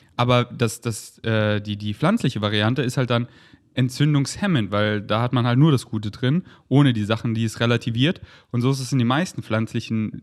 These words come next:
Lebensmitteln, vollwertigen, aber da gibt's halt auch Ausnahmen, und zwar eigentlich nur die, ähm, die ganzen tropischen Fette, weil die halt leider relativ viel gesättigten Fettsäuren haben. Ich find's auch mega schade, dass tropische Fette wie eben Kokosöl, Palmöl und Kakaobutter,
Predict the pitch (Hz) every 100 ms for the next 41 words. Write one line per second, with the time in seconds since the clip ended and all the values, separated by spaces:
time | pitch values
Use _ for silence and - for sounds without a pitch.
0 | _ 110 120 123 - 127 156 208 226 -
1 | - 120 135 135 147 117 117 131 139 117
2 | 110 - 139 - 156 160 131 120 120 123
3 | 120 117 - 139 156 - - _ - 127
4 | 123 123 - 120 113 113 110 - - -
5 | 120 113 107 113 117 - - 139 147 127
6 | - - 113 - 156 - - _ 113 113
7 | 135 143 135 110 - 110 107 131 120 110
8 | 127 - 117 - 113 117 110 98 - -
9 | - 139 - 104 101 98 - 110 - 147
10 | 143 147 147 147 151 160 - - - 117
11 | - 143 160 147 123 143 143 120 131 127
12 | 120 120 117 139 131 - 123 127 123 -
13 | 120 120 120 120 117 - - - 117 120
14 | - 127 127 127 135 139